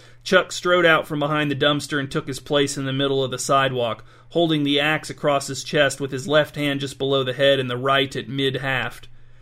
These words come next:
After a few moments spent imagining how he must look to the man standing opposite him, trying to visualize how impressive he appeared in the other man's eyes,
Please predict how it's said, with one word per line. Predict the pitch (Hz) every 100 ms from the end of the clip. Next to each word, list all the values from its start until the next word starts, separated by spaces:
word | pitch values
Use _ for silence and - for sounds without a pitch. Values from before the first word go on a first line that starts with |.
| - -
After | 151 151 165
a | 147
few | 165 165
moments | 160 165 160 -
spent | - 160 156
imagining | 139 139 147 143 139 135
how | 143 139
he | 135
must | 139 139 131
look | 147 147 -
to | 131
the | 135
man | 139 143 139
standing | 135 147 143 135
opposite | 135 143 143 139 139 127
him, | 117 117 - - -
trying | 165 160 151
to |
visualize | 135 160 151 147 135 131 127
how | 143 135
impressive | 127 - 165 156 135
he | 131 139
appeared | 131 156 151 139
in | 131
the | 135
other | 139 139
man's | 135 135 131
eyes, | 143 135 127